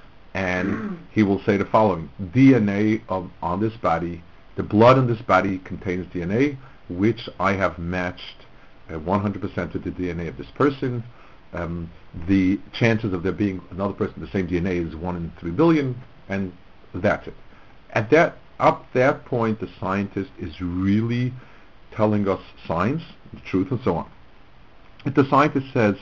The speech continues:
"And therefore it's conclusively proven that he's the murderer," he is making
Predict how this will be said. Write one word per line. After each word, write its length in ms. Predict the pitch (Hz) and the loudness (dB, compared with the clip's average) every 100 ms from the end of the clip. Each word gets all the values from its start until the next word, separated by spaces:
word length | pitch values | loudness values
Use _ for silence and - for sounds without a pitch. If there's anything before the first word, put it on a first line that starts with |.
| - - - - - | -8 -20 -20 -20 -2
"And 220 | 117 104 | 0 4
therefore 540 | 101 139 160 - 135 - | 8 8 6 4 2 2
it's 180 | 107 - | 0 -2
conclusively 520 | 95 - 113 113 107 | -6 -2 -2 0 -4
proven 360 | - 104 98 95 | -2 -2 0 0
that 80 | |
he's 160 | 92 87 | 0 -2
the 100 | 98 | -2
murderer," 640 | 87 90 147 113 90 107 - - - - - - - - - | 0 4 4 4 2 -2 -10 -18 -20 -20 -20 -20 -20 -20 -20
he 540 | - - 123 120 120 | -20 -10 -2 -2 0
is 220 | 120 107 | 0 0
making 800 | 101 98 107 113 - 123 120 104 | 0 2 2 2 -2 -4 -2 -6